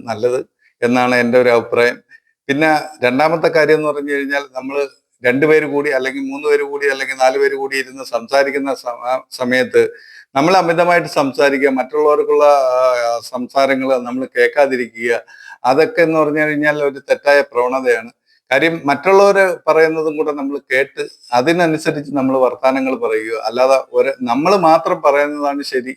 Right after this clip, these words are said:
എന്ന് വിചാരിച്ച് അമിതമായി വർത്താനങ്ങൾ പറയാതിരിക്കുക, അത് ഒഴിവാക്കി കളയുക. മൂന്നാമത്തെ കാര്യം എന്ന് പറഞ്ഞു കഴിഞ്ഞാൽ കള്ളം പറയുന്നത്. കള്ളം പറഞ്ഞ്, ഒരു കള്ളം പറഞ്ഞു കഴിഞ്ഞു കഴിഞ്ഞാൽ നമ്മൾ ആ കള്ളം മറയ്ക്കാൻ വേണ്ടി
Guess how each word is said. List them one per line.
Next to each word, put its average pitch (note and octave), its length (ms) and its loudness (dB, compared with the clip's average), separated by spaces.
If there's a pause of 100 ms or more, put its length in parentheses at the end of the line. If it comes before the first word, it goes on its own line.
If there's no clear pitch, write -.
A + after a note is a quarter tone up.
എന്ന് B2+ 240 -4
വിചാരിച്ച് C3 500 2
അമിതമായി C3+ 480 -4 (100)
വർത്താനങ്ങൾ B2+ 520 -4 (120)
പറയാതിരിക്കുക, A2 680 -2 (120)
അത് A2+ 180 -6
ഒഴിവാക്കി A#2 480 -2
കളയുക. G2+ 400 -8 (540)
മൂന്നാമത്തെ F3+ 560 2
കാര്യം E3 220 4
എന്ന് E3 140 0
പറഞ്ഞു D3+ 220 -2
കഴിഞ്ഞാൽ D3 340 -4
കള്ളം C#3+ 320 2
പറയുന്നത്. A2 420 0 (120)
കള്ളം C#3+ 240 -2
പറഞ്ഞ്, D3+ 280 -4 (340)
ഒരു D#3+ 220 2
കള്ളം F3 280 2
പറഞ്ഞു D#3+ 340 -2
കഴിഞ്ഞു D3+ 300 -2
കഴിഞ്ഞാൽ C#3 360 -4 (400)
നമ്മൾ C3+ 200 0 (420)
ആ C3+ 100 6 (140)
കള്ളം E3+ 320 2
മറയ്ക്കാൻ D#3+ 380 0
വേണ്ടി C#3 240 -4